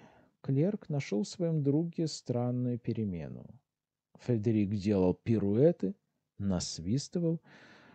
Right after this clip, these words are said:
а когда Деларье выразил удивление, он объявил, что не поедет к матери.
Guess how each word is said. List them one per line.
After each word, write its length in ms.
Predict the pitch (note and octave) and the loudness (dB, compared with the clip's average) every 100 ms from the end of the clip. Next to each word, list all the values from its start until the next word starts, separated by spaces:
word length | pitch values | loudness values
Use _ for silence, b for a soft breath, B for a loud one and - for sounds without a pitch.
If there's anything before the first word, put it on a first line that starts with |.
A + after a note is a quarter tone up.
| B _ | B _
а 100 | D3+ | 2
когда 400 | F3 D#3 D#3 F#3 | 6 6 8 8
Деларье 560 | F3 E3 D#3+ D#3 F3 E3+ | 8 8 8 8 6 8
выразил 460 | D#3+ D3+ C3 C#3 | 8 8 8 4
удивление, 760 | C3 C3 A2 G#2 G#2+ C3 F#3+ G3 | 4 0 2 2 4 4 4 2
он 200 | G#3+ G#3+ | 2 2
объявил, 480 | G3 D3+ C#3+ F3+ A3+ | 2 2 2 2 0
что 240 | - - | -2 0
не 220 | F#3+ G3+ | 4 4
поедет 680 | A3+ G#3 G3 A#2+ A#2+ A2+ A#2 | 4 2 2 2 2 2 0
к 60 | - | 0
матери. 580 | G2 F2 D2+ D#2 C#2+ | 0 0 -2 -6 -8